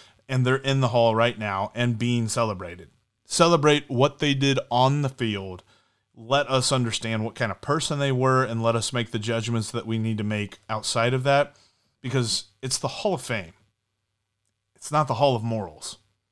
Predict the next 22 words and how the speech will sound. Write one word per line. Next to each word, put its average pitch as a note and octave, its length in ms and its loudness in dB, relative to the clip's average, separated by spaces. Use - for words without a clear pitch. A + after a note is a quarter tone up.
I'm C#3 80 -6
not D#3 140 -2
going E3 220 4
to D3+ 60 4
the C3+ 100 4
Hall C#3+ 200 6
of C3 80 0
Fame C3 380 4
to, A#2 220 2
to C#3 160 2
point D#3 380 2
to C3+ 100 2
this C3 340 0
player, A#2+ 420 0
to A#2 80 -4
point C#3+ 240 -4
to C3+ 60 -4
that A#2+ 240 0
player B2+ 240 2
and A#2+ 100 0
be B2+ 100 4
like, A#2+ 200 2